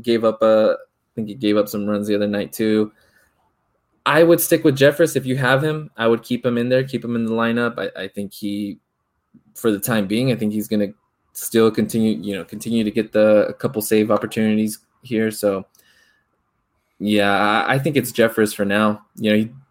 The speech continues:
he's not flashy. He's not gonna get a bunch of strikeouts, but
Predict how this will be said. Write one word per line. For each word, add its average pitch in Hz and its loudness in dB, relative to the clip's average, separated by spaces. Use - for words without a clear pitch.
he's 113 -4
not 135 0
flashy. 135 2
He's 139 -2
not 123 0
gonna 123 2
get 120 0
a 117 0
bunch 120 -4
of 110 -12
strikeouts, 127 0
but - 0